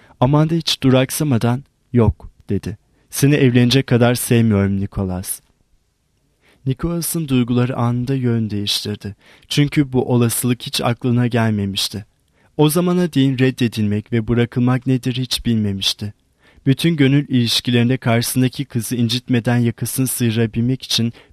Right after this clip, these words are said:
bütün inceliğini kullanması gerekmişti. Amanda'nın şu anda karşı karşıya bulunduğu zor durumu düşündü.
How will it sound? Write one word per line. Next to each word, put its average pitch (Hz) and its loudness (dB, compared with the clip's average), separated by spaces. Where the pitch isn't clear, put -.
bütün 156 0
inceliğini 123 4
kullanması 113 0
gerekmişti. 101 -4
Amanda'nın 143 4
şu 139 0
anda 131 4
karşı - 2
karşıya 117 0
bulunduğu 120 2
zor 113 2
durumu 110 0
düşündü. 101 -4